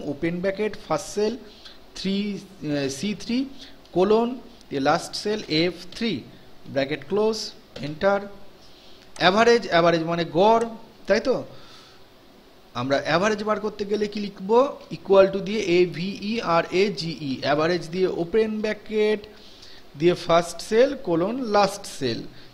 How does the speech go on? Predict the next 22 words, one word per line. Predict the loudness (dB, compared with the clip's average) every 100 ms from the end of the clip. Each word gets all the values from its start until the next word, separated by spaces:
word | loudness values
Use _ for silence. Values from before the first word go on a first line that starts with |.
| -12
সি | -8 -4 -4 -4 -8
three | -4 0 0 -2 -14 -20 -20 -20 -20 -20 -6
colon | 0 4 4 2 -6 -18 -20 -20 -16 -16 -16 -18 -20 -20 -20 -20 -14 0
এফ | 2 2 -2 -18 -18 -12
three, | -6 -6 -6 -14 -20 -20 -20 -20 -20 -20 -20 -12
Open, | -8 -4 -4
uh, | -6 -12 -16 -14 -8 -4
close | 0 0 4
bracket | 2 2 -4 -6 -20 -12
দিয়ে | -2 -2
enter | 0 -2
দিলাম। | -2 -4 -4 -12 -18 -8
এবার | 2 4
আমরা | 4 2
কি | -2
করব? | 0 2 4
এটাকে | 4 4 0 -2 -2 -8 -18 -20 -20 -20 -20 -20 -20 -16 -8
চেপে | -4 -2
ধরে | 0 0
টেনে | 0 -4 -2
নিলাম, | 0 0 -2 -14 -20 -20 -20 -2
অথবা | 0 4 4 6 8 8 4